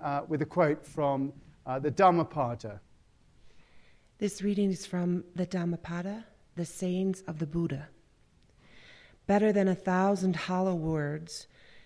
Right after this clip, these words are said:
Speaker 2: is one word that brings peace. Better than a thousand hollow verses is one verse that brings peace. Better than a hundred hollow lines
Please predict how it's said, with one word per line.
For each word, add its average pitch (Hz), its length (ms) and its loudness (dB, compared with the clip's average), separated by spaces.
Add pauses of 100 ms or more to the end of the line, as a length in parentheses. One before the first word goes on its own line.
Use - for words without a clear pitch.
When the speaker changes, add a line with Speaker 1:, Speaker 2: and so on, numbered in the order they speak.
(220)
Speaker 2:
is 160 160 -2
one 202 320 6
word 156 300 -2
that 170 120 -4
brings 165 300 -4
peace. - 580 -10 (1000)
Better 170 400 0 (420)
than 170 140 0
a 160 80 0
thousand 170 520 0
hollow 180 460 -2
verses 156 840 -4 (500)
is 151 180 -8
one 175 280 2
verse - 560 -8 (220)
that 165 160 -6
brings 156 300 -6
peace. - 540 -10 (1080)
Better 180 240 4
than 170 180 2
a 170 60 2
hundred 185 460 2
hollow 170 420 -2
lines 160 840 -4